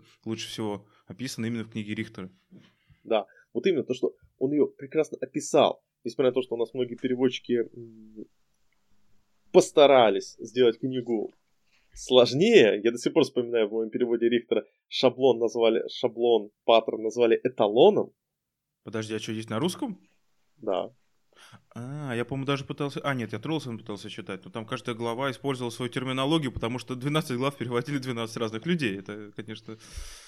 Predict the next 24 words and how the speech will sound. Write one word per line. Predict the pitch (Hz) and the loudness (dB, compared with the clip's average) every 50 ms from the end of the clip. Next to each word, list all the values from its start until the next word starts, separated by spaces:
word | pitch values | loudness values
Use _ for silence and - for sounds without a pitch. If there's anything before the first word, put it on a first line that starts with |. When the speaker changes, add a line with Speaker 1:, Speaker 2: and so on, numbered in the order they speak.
| - _ - | -20 _ -16
Speaker 1:
зашибись. | 110 110 - - 143 127 110 101 - _ _ _ _ _ _ _ _ _ _ _ _ _ _ _ _ _ _ _ _ - _ _ _ _ _ _ _ _ _ _ _ _ _ _ _ - | -14 -12 -12 -10 -10 -10 -10 -12 -14 _ _ _ _ _ _ _ _ _ _ _ _ _ _ _ _ _ _ _ _ -20 _ _ _ _ _ _ _ _ _ _ _ _ _ _ _ 0
Speaker 2:
Да, | 120 107 101 | 2 2 2
это | 98 - - | 2 -2 -6
прекрасная | - 127 131 143 131 110 - - 110 104 | -8 -2 4 6 6 6 6 4 0 2
вещь. | 117 135 147 - _ _ _ _ _ _ _ _ _ _ - | 2 -2 -4 -6 _ _ _ _ _ _ _ _ _ _ 2
Но | - 143 143 - - _ | 6 6 6 6 2 _
сам | - - - 160 156 - | -4 2 4 4 4 6
факт. | - 156 117 - - _ _ _ _ _ _ _ _ _ - | 6 6 6 4 2 _ _ _ _ _ _ _ _ _ -12
Пришёл | - 123 - 220 214 190 | -6 2 6 8 8 8
и | 127 - | 8 4
приехал | - 151 151 - - 113 | 4 0 0 2 0 -2
Рихтер, | 110 107 107 - - 160 185 - _ - | 0 -2 -2 -4 -4 -6 -6 -4 _ 4
и | 139 | 6
этот | 151 147 - - | 6 6 4 0
человек, | - - 123 127 131 160 233 277 277 - _ _ _ _ _ _ _ _ _ _ _ _ _ _ _ _ - | 0 2 4 4 4 4 2 2 2 -2 _ _ _ _ _ _ _ _ _ _ _ _ _ _ _ _ -12
на | - 117 | -6 0
самом | - 190 185 | 2 2 2
деле, | 143 | 2
очень | 123 - - 127 | 0 -4 -8 -12
интересный. | 127 123 127 113 95 - - - _ _ _ _ _ _ _ _ | -8 -4 -4 -4 -4 -6 -14 -20 _ _ _ _ _ _ _ _
При | - 143 175 185 - | -4 -2 0 0 0
общении | - 117 113 - - - - 175 151 113 101 | 0 -2 -2 -2 -4 -2 0 0 0 0 -2
с | 95 - - | -6 -6 -6
ним | 139 156 220 285 294 294 | -4 -2 -2 -2 -4 -6